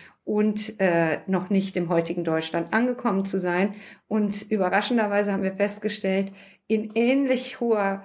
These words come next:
Kat-, Ma-, in ähnlich hohem Maße werfen sie das den Muslimen vor. Also so haben wir versucht, diese Überbrückung zu machen oder diese Analogie, den Vergleich.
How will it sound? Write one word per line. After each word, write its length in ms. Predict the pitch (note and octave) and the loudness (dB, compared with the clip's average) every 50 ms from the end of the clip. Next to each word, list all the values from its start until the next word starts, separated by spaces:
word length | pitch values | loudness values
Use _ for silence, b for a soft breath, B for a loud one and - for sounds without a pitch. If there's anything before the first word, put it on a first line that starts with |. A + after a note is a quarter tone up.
| - _ - | -14 _ -8
Kat-, 320 | - A3 G3+ G3 G3 - | 0 0 0 0 0 -2
Ma-, 220 | G3+ F#3 F3+ F3+ - | 0 0 0 0 0
in 180 | G#3 G3+ G3+ | -2 -2 0
ähnlich 320 | G3+ A3 A#3 A#3+ A#3 A3+ - | 2 2 2 2 2 2 0
hohem 200 | G#3 G3+ G3 F#3+ | 0 2 2 2
Maße 320 | F#3 F3+ F3+ F3+ - F3+ | 2 2 0 -2 -2 -2
werfen 260 | F3+ E3+ E3 E3+ F#3+ | 0 0 0 0 -2
sie 120 | F3 F3 D#3+ | -2 -2 0
das 200 | E3+ E3 E3 - | -2 -2 -2 -2
den 140 | E3+ E3 E3 | -2 0 0
Muslimen 420 | E3 D#3 - - E3+ D3+ C#3 C3+ | 0 -2 -2 0 0 0 0 0
vor. 380 | A#2+ - - - - - - - - - | -4 -6 -8 -8 -8 -10 -12 -16 -10 -4
Also 340 | - G3+ F#3+ G#3+ G#3 G3+ G3 G3 B B B B B B B B | 0 2 4 4 4 4 2 -2 B B B B B B B B
so 220 | - G3+ A3 A3+ | -2 0 0 0
haben 100 | A3 A3+ | 2 0
wir 80 | A3+ A3+ | 0 2
versucht, 460 | A#3 - - F#3+ G#3 G#3+ G3+ - - | 2 2 2 2 2 0 -2 -2 -4
diese 160 | F#3+ F3+ F3+ | 0 0 0
Überbrückung 640 | - - F3 F3+ - - E3+ E3 - F3+ E3+ D#3+ E3 | 0 2 0 -2 0 -2 -6 -4 -2 -2 -4 -4 -4
zu 120 | - - | -2 -2
machen 360 | D3+ C#3 C3 - - - - | -2 -2 -2 -4 -6 -6 -4
oder 180 | - D#3 - D#3+ | -4 0 0 2
diese 280 | F3+ F#3 E3+ F3+ E3+ - | 2 2 4 2 2 2
Analogie, 540 | F3 F3+ F3 F3 F3 F3+ E3+ - G3+ G3 F#3 | 2 2 2 2 2 0 0 2 2 2 4
den 180 | E3+ D#3+ D#3 | 2 2 0
Vergleich. 720 | - - E3+ D#3+ - D3 D3 C3 - - - - - - | -2 -4 -4 -4 -2 -2 -4 -4 -4 -6 -12 -16 -18 -18